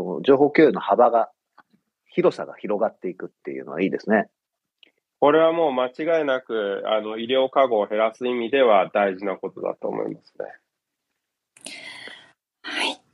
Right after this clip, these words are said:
Speaker 3: ありがとうございました。えー、本日はどうする情報共有というテーマでお送りいたしました。山田先生、臼井さん、ありがとうございました。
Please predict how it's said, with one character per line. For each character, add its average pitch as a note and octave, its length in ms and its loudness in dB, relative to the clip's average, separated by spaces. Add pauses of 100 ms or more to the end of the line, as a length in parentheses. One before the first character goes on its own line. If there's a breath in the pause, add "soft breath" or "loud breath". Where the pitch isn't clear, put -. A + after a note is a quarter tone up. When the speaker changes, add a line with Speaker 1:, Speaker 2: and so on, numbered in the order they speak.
(280)
Speaker 3:
あ F#3+ 100 4
り G#3 120 8
が A#3 120 4
と A#3 180 10
う A3+ 60 10
ご A3 100 8
ざ B3 140 8
い B3 80 10
ま C4+ 160 8
し - 120 -8
た。 D4 200 6 (240 loud breath)
え G#3+ 80 6
ー、 A3+ 60 8
本 C#4 120 10
日 B3+ 220 4
は B3+ 280 4
ど A3 200 8
う F#4 40 6
す B3 160 2
る G3 180 6
情 C4 260 6
報 B3+ 300 6
共 A3 320 4
有 E3+ 260 6
と - 120 0
い E3+ 120 4
う E3 100 0
テ F#3+ 240 0
ー - 20 2
マ D#3+ 120 -4
で A3+ 240 6
お E3+ 100 2
送 E3 200 0
り D#3+ 100 -2
い D#3+ 40 -6
た E3 120 -2
し - 140 -2
ま B3+ 180 10
し C4+ 140 -2
た。 C#4 400 6 (920 loud breath)
山 G3+ 160 2
田 G#3 80 2
先 G3+ 180 0
生、 G#3 140 6
臼 G#3+ 120 6
井 G#3 40 8
さ A3 80 6
ん、 G#3 40 8
あ - 20 8
り A#3 80 8
が C4+ 120 4
と C#4 80 4
う - 20 6
ご C4 100 4
ざ C#4+ 80 6
い D4 80 12
ま E4 100 6
し - 60 -4
た。 - 180 0